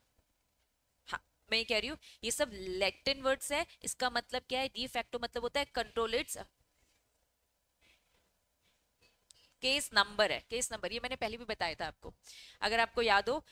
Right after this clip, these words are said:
मैंने बताया था ये year होता है नाइनटीन सिक्सटीन, ठीक है, फिर ये क्या लिखा है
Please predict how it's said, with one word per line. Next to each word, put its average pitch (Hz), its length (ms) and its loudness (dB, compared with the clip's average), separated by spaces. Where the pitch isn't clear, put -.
मैंने 220 140 -2
बताया 220 240 2
था 247 120 -4
ये 247 220 0
year 226 240 6
होता 247 220 2
है - 180 0
नाइनटीन 220 520 2
सिक्सटीन, - 680 0
ठीक 254 140 0
है, 294 120 2
फिर 240 120 2
ये 247 100 6
क्या 254 120 2
लिखा 254 220 2
है 262 260 4